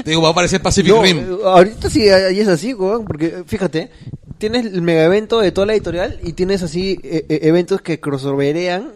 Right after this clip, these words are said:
Speaker 2: los, las franquicias comunes. Por ejemplo, las de Batman, ¿no? El, eh, Batman Endgame y al mismo tiempo había, pues, otra fra-, otra
Speaker 1: Hasta qué aburrido era Endgame.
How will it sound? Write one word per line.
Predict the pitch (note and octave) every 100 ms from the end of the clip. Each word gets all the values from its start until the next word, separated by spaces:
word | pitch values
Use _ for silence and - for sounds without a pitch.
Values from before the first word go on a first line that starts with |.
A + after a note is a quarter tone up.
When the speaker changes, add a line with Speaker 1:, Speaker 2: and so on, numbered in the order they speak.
| E3
Speaker 2:
los, | C#3+ C3 C3+
las | C#3+ C#3+
franquicias | - B2+ D3 E3+
comunes. | C#3+ D3+ B2 G#2
Por | -
ejemplo, | B2+ E3+ E3+
las | D#3+
de | C3
Batman, | C#3+ A#2 A2+
¿no? | B2 - _
El, | - C#3 C3+ C3 C#3 F#3+
eh, |
Batman | D#3+ F#3+ G3 G3
Endgame | A3 A3 G#3+ A#3 C4
y | E3 D3+
al |
mismo | D3+ E3
tiempo | E3 E3+ E3
había, | E3 D#3+
pues, | D#3+ D#3
otra | D3+ D#3+
fra-, | - D3
otra | D3 C#3+ D3 C3+ A#2+ - - - - _ _
Speaker 1:
Hasta | _ B2
qué | B2+ A#2+ A#2 -
aburrido | B2+ B2 A2+ C3+ C3
era | A#2+ A2+
Endgame. | A2+ A2 A2 G2+ G2